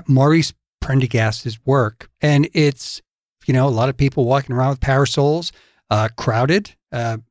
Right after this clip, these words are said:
no tank tops, a much more <laughs> formal existence than we have today, but still nonetheless starting to get crowded. But his work was very loose. His watercolors are light and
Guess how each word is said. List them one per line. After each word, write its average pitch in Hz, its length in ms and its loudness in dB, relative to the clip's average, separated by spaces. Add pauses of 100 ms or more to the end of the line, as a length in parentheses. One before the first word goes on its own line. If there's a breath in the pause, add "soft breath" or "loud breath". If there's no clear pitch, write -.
no 127 160 0
tank 160 280 -2
tops, - 480 -2 (160)
a 131 100 0
much 127 260 2
more 156 180 2
<laughs> - 180 -8
formal 160 420 2
existence 135 580 -2
than 120 200 -4
we 127 100 -4
have 127 280 -2
today, 156 460 -2 (300 soft breath)
but 147 180 -2
still 175 280 -2
nonetheless 165 680 0 (160)
starting 135 840 -2
to 127 120 -6
get 123 260 -6
crowded. 104 680 -4 (200)
But 123 220 0
his 151 240 2
work 156 380 0
was 113 200 -6
very 120 240 -4
loose. 151 560 0 (200)
His 110 180 -8
watercolors 117 960 -2
are 104 480 -4 (280 soft breath)
light 131 520 0
and 117 180 -6